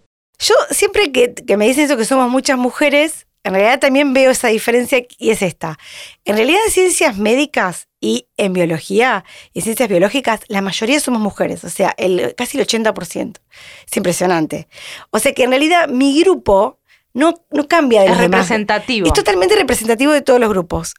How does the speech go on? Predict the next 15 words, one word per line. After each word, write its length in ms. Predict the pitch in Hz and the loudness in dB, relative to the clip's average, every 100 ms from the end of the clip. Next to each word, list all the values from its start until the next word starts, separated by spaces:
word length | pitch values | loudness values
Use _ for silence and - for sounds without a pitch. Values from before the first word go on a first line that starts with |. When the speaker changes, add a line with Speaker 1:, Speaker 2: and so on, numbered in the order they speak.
| _ | _
Speaker 1:
¿Sí 260 | - 339 392 | -6 -2 0
sabes 180 | 339 302 | 0 0
cuál 160 | 262 | 0
es 40 | 226 | 2
la 60 | |
diferencia 460 | 196 202 190 226 277 | 0 0 -2 0 -2
en 60 | 214 | -2
esa 180 | 208 | -4
foto? 520 | - 220 - 285 208 _ - - _ - | -2 -2 2 2 0 _ -20 -20 _ -6
Que 200 | 233 226 | 2 4
la 160 | 226 240 | 4 4
líder 340 | 311 339 240 | 2 4 2
es 160 | 175 185 | 0 -4
una 140 | 180 | -4
mujer. 420 | 175 - 160 - | -4 -6 -12 -12